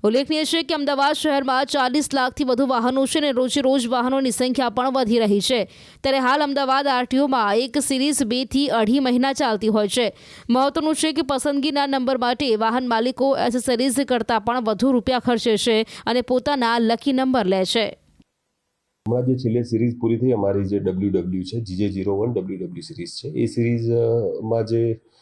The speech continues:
Speaker 2: ટોટલ ઓક્શન પાર્ટિસિપન્ટ્સ હતા એ આઠસો સિત્તેર વ્યક્તિઓએ પાર્ટિસિપેશન કર્યું છે અને એની આવક થઈ કુલ એક કરોડ એકત્રીસ લાખ જેટલી આવક થઈ છે.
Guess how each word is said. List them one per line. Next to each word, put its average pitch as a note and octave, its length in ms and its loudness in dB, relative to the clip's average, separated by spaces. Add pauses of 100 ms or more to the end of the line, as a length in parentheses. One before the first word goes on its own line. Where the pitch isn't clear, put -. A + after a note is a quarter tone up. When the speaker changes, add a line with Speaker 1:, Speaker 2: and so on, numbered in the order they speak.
(340)
Speaker 2:
ટોટલ G#2+ 300 -2
ઓક્શન A#2 440 -2
પાર્ટિસિપન્ટ્સ A2 680 -2
હતા A#2 180 0
એ A#2 80 2
આઠસો G2+ 240 -2
સિત્તેર G#2+ 360 -4
વ્યક્તિઓએ G#2 320 0
પાર્ટિસિપેશન F#2 1000 -8
કર્યું F2+ 300 -2
છે D#3 100 -2
અને C#3 320 0
એની A2 220 0
આવક G#2 300 -2
થઈ A2+ 120 -2
કુલ G#2+ 240 -2
એક G#2+ 200 -2
કરોડ A2 220 0
એકત્રીસ G2 420 -2
લાખ E2 160 -2
જેટલી F2 240 -4
આવક D#2+ 260 -2
થઈ D#2+ 80 -4
છે. C#3 140 -10